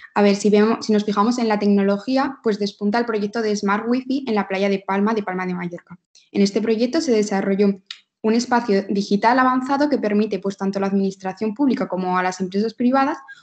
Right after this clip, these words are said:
obtener datos en tiempo real a través de la monetización de informes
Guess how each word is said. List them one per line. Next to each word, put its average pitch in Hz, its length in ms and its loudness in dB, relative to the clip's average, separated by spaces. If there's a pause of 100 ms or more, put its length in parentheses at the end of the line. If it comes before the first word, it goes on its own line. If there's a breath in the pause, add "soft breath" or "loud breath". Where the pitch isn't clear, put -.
obtener 214 540 0
datos 277 400 0 (320 soft breath)
en 233 180 4
tiempo 208 260 4
real 247 280 4
a 285 100 2
través 202 300 2
de 220 60 0
la 214 100 2
monetización 202 880 2
de 185 180 0
informes 202 600 -4